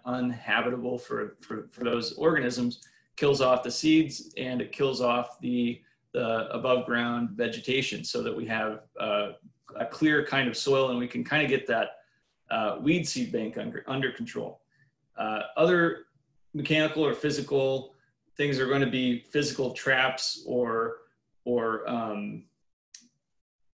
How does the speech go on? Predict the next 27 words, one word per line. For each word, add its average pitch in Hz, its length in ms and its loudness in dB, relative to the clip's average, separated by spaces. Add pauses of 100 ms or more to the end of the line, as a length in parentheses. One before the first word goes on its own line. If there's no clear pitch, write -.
things 151 220 2
like 123 200 2
that 127 240 2
for 120 100 -8
rodents 139 520 2
or 117 180 -4
insects, - 920 -2
um, 113 540 -4
where 127 220 0
we're 120 140 2
actually 131 460 2
physically 156 420 0
trapping 143 440 2
them 135 120 0
in 123 80 0
something 127 460 -2
they 117 140 -2
can't 123 260 -4
get 107 120 -4
out 135 200 2
of. 127 260 2 (720)
So 120 200 -2
that 131 160 4
would 131 140 -4
be 123 180 2
physical 156 480 0
control. 147 920 -2